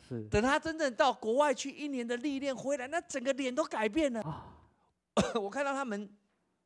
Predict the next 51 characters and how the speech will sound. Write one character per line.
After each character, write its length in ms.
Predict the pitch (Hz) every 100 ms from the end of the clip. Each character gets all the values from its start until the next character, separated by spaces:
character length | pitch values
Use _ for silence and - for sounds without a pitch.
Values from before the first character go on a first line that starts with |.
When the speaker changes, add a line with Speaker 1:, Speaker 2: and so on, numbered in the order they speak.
| _ _ _
Speaker 2:
整 180 | 208 185
个 160 | 208
人 240 | 185 180 202
就 140 | 254
非 240 | 208 302 294
常 120 | 233
的 60 |
有 120 | 226 156
自 280 | - 254
信， 440 | 202 160 170 151 117
Speaker 1:
嗯。 120 | 120 - _ _ _
Speaker 2:
然 120 | 185
后 180 | 269 262
也 100 | 208
对 220 | - 240
国 300 | - 175 185
外， 280 | 233 208 156 95 _ _ _ _ _
呃， 420 | - 156 143 135 131
的 200 | - 165
生 320 | - 214 214
活， 240 | 170 143 143
那 140 | 180
靠 300 | - 226 220
自 200 | - 233
己 180 | 156 143
的 120 | 139
能 280 | 135 139 160
力 160 | 202 160
去 160 | 190
解 240 | 180 147 127
决 140 | 151
问 260 | 175 214 151
题， 240 | - 107 _
Speaker 1:
对。 240 | 131 107 113
Speaker 2:
回 200 | - 185
来 160 | 190 185
全 200 | - 160
部 80 | 180
都 100 | 175
长 260 | - 202 -
大 120 | 151
了。 40 | 160
Speaker 1:
嗯， 500 | 165 151 143 139 147
嗯， 20 |
嗯。 40 |
Speaker 2:
所 120 | 135
以 40 | 247
我 180 | 220 151
是 180 | 240
发 220 | 196 208 208
现 280 | 220 175